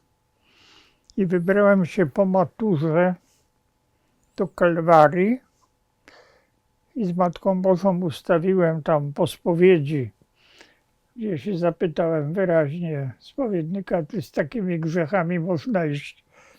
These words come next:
do seminarium. On mi powiedział, że można iść, bo człowiek z grzechami chodzi do końca życia.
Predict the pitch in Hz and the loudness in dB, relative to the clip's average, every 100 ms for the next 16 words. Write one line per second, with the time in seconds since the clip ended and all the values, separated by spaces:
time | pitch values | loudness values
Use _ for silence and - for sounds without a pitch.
0 | - 202 170 220 196 202 175 160 131 180 | -4 -2 0 0 0 0 2 2 2 0
1 | 220 262 247 254 247 254 220 208 220 220 | -4 -2 -4 -4 -4 -2 -2 2 2 2
2 | 220 214 208 202 214 240 196 151 - _ | 0 0 -2 -2 0 2 2 0 -6 _
3 | _ _ - _ _ _ - 220 - 254 | _ _ -20 _ _ _ -8 -8 -6 -2
4 | 202 202 175 - 165 214 151 - 147 262 | 0 2 2 0 -6 -4 -4 -6 -16 -12
5 | 220 190 202 190 226 185 185 165 185 190 | -6 -4 -2 0 0 2 0 -2 -4 -4
6 | 180 185 202 175 170 185 165 160 - 202 | -4 -4 -4 -4 -2 -4 -4 -6 -10 -14